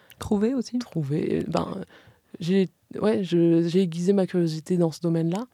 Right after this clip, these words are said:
Speaker 2: Et, euh, en fait, il y a plein de domaines où aiguiser sa curiosité. Mais celui-là, je pense l'avoir bien, bien, bien farfouillé. Et donc, voilà, j'en, j'en viens à vouloir partager, euh, mes trouvailles.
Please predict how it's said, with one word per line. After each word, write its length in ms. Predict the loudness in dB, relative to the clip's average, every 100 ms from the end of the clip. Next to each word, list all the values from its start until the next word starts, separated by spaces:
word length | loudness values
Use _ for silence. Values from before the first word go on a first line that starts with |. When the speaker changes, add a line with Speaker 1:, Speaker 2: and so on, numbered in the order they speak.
| _ _ _ _
Speaker 2:
Et, 160 | -4 0
euh, 300 | 0 0 -4
en 40 |
fait, 240 | -6 -10 -14
il 20 |
y 40 |
a 40 | -16
plein 260 | -14 -6
de 60 | -4
domaines 360 | -2 -2 0 -2
où 140 | -2
aiguiser 300 | -6 -6 -8
sa 160 | -8 -12
curiosité. 540 | -8 -8 -8 -10 -12 _ -20 -20 -20 -4
Mais 100 | -2
celui-là, 380 | -2 0 2 2
je 80 | 0
pense 220 | -4 0
l'avoir 260 | 2 2 -2
bien, 540 | -4 0 2 2 0
bien, 600 | 0 0 2 0 0 0
bien 240 | -2 -2 -4
farfouillé. 500 | -4 -6 -4 -2 -2
Et 60 |
donc, 160 | -2 -4 _ _
voilà, 220 | -4 -4 -8 -6
j'en, 140 | -4
j'en 160 | -4 -6
viens 460 | -4 -2 -2 -2 -4
à 20 |
vouloir 400 | -4 -4 -6 -8
partager, 520 | -16 -8 -6 -6 -8
euh, 40 | -10 -14 _ _ _ _ _ _ _ _ -10
mes 80 |
trouvailles. 480 | -10 -8 -6 -6 -8